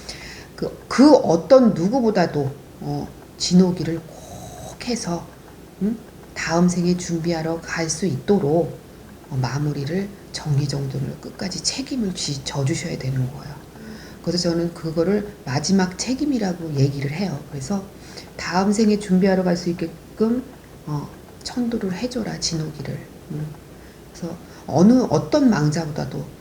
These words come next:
내 어머니, 내 아버지, 내 할머니, 내 할아버지 그 망자보다도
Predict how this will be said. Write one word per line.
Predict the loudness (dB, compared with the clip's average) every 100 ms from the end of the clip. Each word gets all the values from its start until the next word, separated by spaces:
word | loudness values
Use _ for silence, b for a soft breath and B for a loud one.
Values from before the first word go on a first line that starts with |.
| B B
내 | 8 8
어머니, | 8 6 6 4 4 2
내 | 2 -2
아버지, | -4 0 2 2 0 -6 -10 -8
내 | -4 -2
할머니, | -2 0 0 2 2
내 | 2 2
할아버지 | 2 0 0 0 0 0 -2 -4
그 | -4 -2
망자보다도 | 0 0 0 0 0 -2 -4 -2 0 0